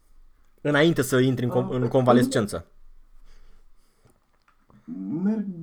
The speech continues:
Speaker 2: bine,
Speaker 1: Bine.
Speaker 2: bine. La mine e mai ciudat puțin, pentru că eu țin și antrenamente la o oră foarte nasoală, adică opt dimineața și atunci a-, am avut o perioadă în care nu știam niciodată cine o să-mi vină.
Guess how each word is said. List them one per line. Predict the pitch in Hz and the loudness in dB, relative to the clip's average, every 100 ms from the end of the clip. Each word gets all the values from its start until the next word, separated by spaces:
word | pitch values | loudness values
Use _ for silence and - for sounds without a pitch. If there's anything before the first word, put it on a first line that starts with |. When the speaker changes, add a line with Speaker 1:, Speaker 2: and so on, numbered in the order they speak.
| 165 | -2
Speaker 2:
bine, | 185 254 - 123 - 113 139 | 2 2 0 -8 -16 -10 -4
Speaker 1:
Bine. | 135 | 0
Speaker 2:
bine. | 123 113 110 - - - - - - - - - - | 0 0 -4 -10 -16 -20 -20 -20 -20 -20 -20 -8 0
La | - 202 | 2 2
mine | 196 196 190 | 0 -2 -6
e | 180 | -6
mai | 175 170 | -8 -10
ciudat | 175 165 151 | -8 -8 -8
puțin, | 131 120 127 | -10 -12 -10
pentru | 127 123 | -10 -10
că | 123 131 | -10 -12
eu | 131 123 | -12 -12
țin | 127 | -14
și | 123 | -10
antrenamente | 120 123 123 120 120 | -8 -2 0 0 -2
la | 120 | -2
o | 117 | -2
oră | 113 113 113 113 113 110 - | -2 -2 -4 -4 -6 -8 -10
foarte | 104 107 107 | -10 -8 -8
nasoală, | 110 - 120 107 | -8 -10 -10 -8
adică | 107 107 113 110 | -8 -8 -8 -8
opt | 110 113 110 | -6 -4 -2
dimineața | 117 117 120 117 131 | -2 -2 -4 -6 -10
și | 139 120 | -10 -10
atunci | 120 123 110 107 | -6 -4 -6 -8
a-, | 110 110 123 160 - - _ _ _ _ _ _ _ - | -10 -6 -8 -10 -20 -20 _ _ _ _ _ _ _ -2
am | 123 | 0
avut | 127 123 | 0 -2
o | 131 | -6
perioadă | 127 123 120 | -2 -2 -2
în | |
care | 120 123 | -4 -4
nu | 127 | -6
știam | - 127 127 | -6 -4 -4
niciodată | 123 123 120 | -4 -6 -6
cine | - 113 | -8 -10
o | |
să-mi | 113 117 117 | -6 -4 -4
vină. | 110 92 123 | -4 -8 -10